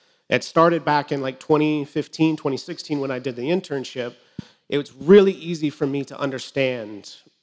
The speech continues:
<clears throat> and believe and experience Jesus as a bridegroom and Jesus' love for me. But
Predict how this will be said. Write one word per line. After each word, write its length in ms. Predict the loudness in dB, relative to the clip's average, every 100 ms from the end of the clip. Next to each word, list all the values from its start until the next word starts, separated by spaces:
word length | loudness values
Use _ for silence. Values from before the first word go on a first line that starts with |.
| 0
<clears throat> 520 | 0 0 -8 -18 _
and 320 | 0 2 0 -14 _ _ -2
believe 460 | 0 2 0 -2
and 180 | -4 -8
experience 640 | -8 -10 -4 -2 -2 -8 -16
Jesus 760 | -14 -10 -10 -10 -14 -14 -20 _ _ -4
as 160 | -4 -4
a 40 |
bridegroom 520 | -4 -4 -6 -10 -12
and 100 | -12
Jesus' 560 | -10 -12 -12 -18 -18 -16
love 220 | -14 -14
for 140 | -16
me. 260 | -16 -18 -20 _ _ _ _ _ _ _ _ -6
But 500 | 4 4 4 -4